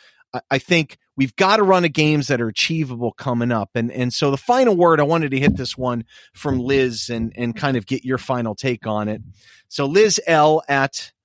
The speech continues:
L Lefebvre eleven. Um, not crazy to think we'd get zero points from Man U, Spurs, Newcastle, and Newcastle's away, and so was Spurs, but frustrating to lose all three with no attacking ideas. Um,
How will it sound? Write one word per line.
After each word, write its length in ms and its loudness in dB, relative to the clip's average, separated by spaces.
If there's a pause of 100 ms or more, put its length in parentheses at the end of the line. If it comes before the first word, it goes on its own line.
(160)
L 360 2
Lefebvre 920 2 (280)
eleven. 440 0 (680)
Um, 460 2 (160)
not 340 2
crazy 520 0
to 100 2
think 300 -2
we'd 180 0
get 220 0
zero 340 2
points 400 -4
from 160 -4
Man 300 0
U, 160 0
Spurs, 520 -4
Newcastle, 720 -4
and 80 -6
Newcastle's 520 -10
away, 460 -6 (280)
and 180 0
so 160 0
was 160 -2
Spurs, 540 -4 (320)
but 120 2
frustrating 680 2
to 60 2
lose 320 6
all 300 4
three 260 -2
with 200 -2
no 280 2
attacking 560 -4
ideas. 880 -6 (560)
Um, 460 0